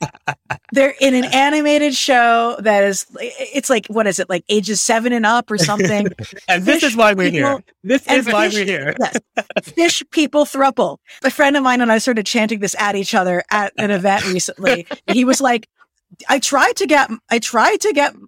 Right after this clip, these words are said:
Speaker 2: Mallory to watch this with me on account of the Fish People Thruple, and I came this close," 'cause she, like, never watches cartoons.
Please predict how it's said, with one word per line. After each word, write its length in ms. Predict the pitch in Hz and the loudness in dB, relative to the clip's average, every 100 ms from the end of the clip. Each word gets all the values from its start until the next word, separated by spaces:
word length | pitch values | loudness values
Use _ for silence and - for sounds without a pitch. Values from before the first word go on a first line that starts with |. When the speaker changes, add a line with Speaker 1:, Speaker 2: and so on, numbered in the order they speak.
| _ | _
Speaker 2:
Mallory 480 | 226 226 339 415 294 | -2 2 4 2 2
to 80 | 240 | 2
watch 360 | 208 214 440 - | 2 2 0 -2
this 200 | 320 - | -4 -2
with 140 | 269 | -4
me 160 | 233 226 | -2 2
on 160 | 226 | 2
account 300 | 233 202 277 | 0 0 0
of 80 | 285 | 0
the 120 | 220 | -4
Fish 240 | 175 - - | 0 0 0
People 160 | 415 _ _ | -8 _ _
Thruple, 360 | 202 180 175 170 | -2 0 0 0
and 120 | - 226 | -2 -4
I 80 | |
came 380 | 226 - 320 262 - | -4 -2 -2 -2 -6
this 220 | 640 605 - | -6 -8 -4
close," 340 | 330 311 311 - - | 2 2 2 -6 -10
'cause 200 | - 262 | -4 -4
she, 160 | - 285 | -2 0
like, 180 | 254 175 | 0 -2
never 240 | 190 185 | -2 -2
watches 280 | 185 175 180 | -2 -4 -6
cartoons. 440 | - 165 190 170 | -6 -4 -2 -6